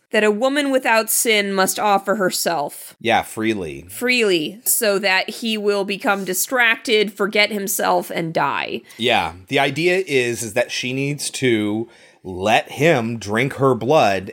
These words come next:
Speaker 2: and he will be a
Speaker 1: A s-,
Speaker 2: pure woman, is
Speaker 1: a
Speaker 2: what it
Speaker 1: woman
Speaker 2: says,
Speaker 1: without
Speaker 2: right?
Speaker 1: sin.
Speaker 2: Yeah, and so he is going to be just feast on her because he wouldn't be able to help himself, and he won't be able to think of anything else, and time will pass, and eventually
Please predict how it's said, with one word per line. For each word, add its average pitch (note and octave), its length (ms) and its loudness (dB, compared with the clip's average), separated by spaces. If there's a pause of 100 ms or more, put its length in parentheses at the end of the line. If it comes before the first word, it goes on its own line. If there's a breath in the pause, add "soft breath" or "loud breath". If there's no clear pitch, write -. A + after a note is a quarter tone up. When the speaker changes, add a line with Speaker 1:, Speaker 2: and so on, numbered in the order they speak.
Speaker 2:
and G2+ 180 -4
he B2 200 -6
will C#3+ 300 0
be A2+ 420 -2 (180 loud breath)
a D3+ 40 4
Speaker 1:
A - 20 4
s-, - 220 -4
Speaker 2:
pure G#3 300 4
woman, E2+ 440 -2
is G#2 180 -8
Speaker 1:
a - 60 -14
Speaker 2:
what - 140 2
it A3+ 40 0
Speaker 1:
woman B3+ 200 2
Speaker 2:
says, B3 100 4
Speaker 1:
without G#3 240 2
Speaker 2:
right? - 80 -8
Speaker 1:
sin. F#3 440 0
Speaker 2:
Yeah, G2+ 360 0 (400 loud breath)
and A2+ 480 0
so A#2 720 -2
he D#3+ 300 0
is E3 140 0
going D#3 260 0
to C#3 40 -6
be C3+ 180 0
just C#3 300 -2
feast F3+ 480 0
on B2 180 6
her C3 300 4
because A2+ 240 -2
he A#2 80 0
wouldn't B2+ 300 0
be C3 80 6
able A#2 140 2
to A2 80 2
help C3+ 280 2
himself, G#2 560 2
and G#2+ 100 -4
he A2 80 -4
won't A#2 200 0
be C3 80 2
able A2+ 160 -2
to G2 60 -14
think A#2 200 -4
of G2+ 80 -8
anything B2 380 -2
else, F#2+ 380 -4 (340 loud breath)
and F#2 160 -10
time B2 300 -2
will C#3 120 0
pass, A2 600 -2 (260 soft breath)
and G2 100 -8
eventually G2+ 800 0